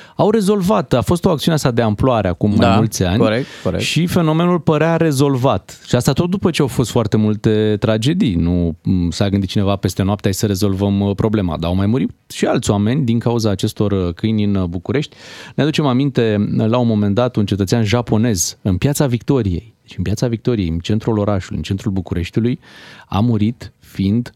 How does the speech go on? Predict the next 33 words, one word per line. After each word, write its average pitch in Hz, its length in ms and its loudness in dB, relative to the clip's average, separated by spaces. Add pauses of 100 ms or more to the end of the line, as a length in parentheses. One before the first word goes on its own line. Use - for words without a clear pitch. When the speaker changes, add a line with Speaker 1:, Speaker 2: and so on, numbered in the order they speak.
(100)
Speaker 1:
mușcat 92 600 -4
de 104 120 -2
un 90 140 0
câine 98 300 0
fără 92 280 -2
stăpân. 92 480 -4 (220)
Se - 160 -4
întâmpla, 107 400 0
nu 113 80 0
știu, 82 180 -6
acum 98 160 -4
mai 95 120 0
bine 92 200 -2
de 87 360 0
zece 92 340 0
ani. 82 140 -4 (280)
Speaker 2:
Dar 165 160 0
să - 120 0
știi - 180 -2
că 185 120 2
problema 170 380 2
Speaker 1:
Acest 165 120 4
Speaker 2:
asta - 120 2
a - 20 4
Speaker 1:
lucru. 143 160 -2
Speaker 2:
câinilor, 123 500 2
că 104 420 2
nu 156 180 0
e 180 100 2
o, 127 160 2
nu 135 300 0
e 180 80 2
o 156 80 -2